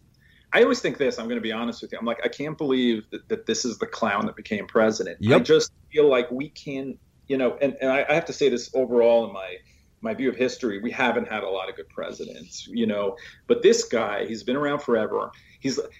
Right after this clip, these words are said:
Speaker 1: you know, I've written about it so many times and no one cares. I stopped writing about it. He's changed his positions, not a little bit, but completely changed his position on virtually everything he ever believed on, in. If you go back to the Senate there and look at all his major bills,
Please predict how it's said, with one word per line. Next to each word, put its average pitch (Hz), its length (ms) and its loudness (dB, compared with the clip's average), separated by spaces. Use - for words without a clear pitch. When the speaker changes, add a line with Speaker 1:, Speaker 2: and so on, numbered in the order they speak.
Speaker 1:
you 170 60 0
know, 170 80 4
I've 131 100 2
written 190 160 4
about 131 160 4
it - 100 -2
so 151 120 -2
many 151 140 -2
times 143 280 -6
and 110 80 -8
no 117 100 -2
one 123 140 0
cares. 120 380 2
I 98 80 -2
stopped 110 340 -4
writing 110 260 -2
about 143 280 -2
it. 151 80 -4
He's - 260 -8
changed 160 500 -6
his 131 360 0
positions, 120 640 -2
not 208 160 2
a 220 40 6
little 120 320 4
bit, 101 220 -6
but - 180 -2
completely 151 560 0
changed 135 360 -4
his 120 160 -10
position 117 420 0
on 110 140 2
virtually 127 580 2
everything 139 520 0
he 127 120 2
ever 120 220 4
believed 110 420 -4
on, - 80 -14
in. 101 260 -6
If 120 140 0
you 165 80 6
go 170 140 6
back 151 180 2
to 156 80 -4
the 123 80 -2
Senate 139 380 -6
there 117 180 -6
and 113 160 -8
look 135 320 -2
at 120 60 2
all 139 180 2
his 147 180 -8
major 123 360 0
bills, 160 400 0